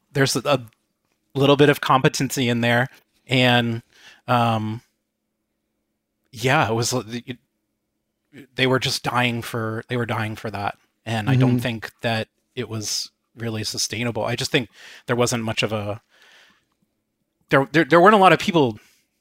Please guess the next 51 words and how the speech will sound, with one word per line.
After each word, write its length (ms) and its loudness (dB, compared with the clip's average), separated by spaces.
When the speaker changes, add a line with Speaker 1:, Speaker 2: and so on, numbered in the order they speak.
Speaker 1:
using 380 -2
Lightwave 580 -2
Speaker 2:
Right. 240 -2
Speaker 1:
in 140 -4
the 60 0
freelance 520 2
community 560 -2
in 120 -6
Los 220 -4
Angeles. 460 -8
In, 140 -10
Speaker 2:
No. 160 -2
Speaker 1:
in 100 -8
retrospect, 600 -6
it 100 -8
was 160 -8
like, 320 -4
it 80 -2
was 260 -2
on 220 -4
its 120 -4
way 240 0
out 260 -4
slowly. 460 -4
And 200 -6
that 180 -2
was, 220 -6
that 160 -4
allowed 340 -4
me 80 -4
to 100 -4
get 140 -8
in 140 -2
there. 200 4
And 80 0
I 60 0
met 180 -2
a 60 -6
few 220 -4
other 140 -2
people 340 -8
who 80 -6
were, 220 -6
who 60 2
were 120 4
young 400 2
and 180 -6
trying 240 -2
to 60 -2
get 160 -4
in. 300 -2